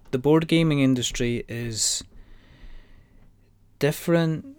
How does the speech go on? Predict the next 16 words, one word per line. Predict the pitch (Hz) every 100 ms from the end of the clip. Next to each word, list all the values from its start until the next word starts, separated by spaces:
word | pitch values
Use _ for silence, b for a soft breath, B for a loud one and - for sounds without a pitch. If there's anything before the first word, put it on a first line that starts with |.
| _ -
in | 139 131
some | - 151 143
respects | 135 - 135 123
from | - 131
the | 123
video | 127 135 135
game | 127 127 123
industry, | 120 120 110 -
because | 123 123 - 131 120 123
you're | 135
so | 131 147 139
used | 135 131
to | 135
playing | - 135 127
video | 120 131 127 123
games | 123 123 120 117 113 -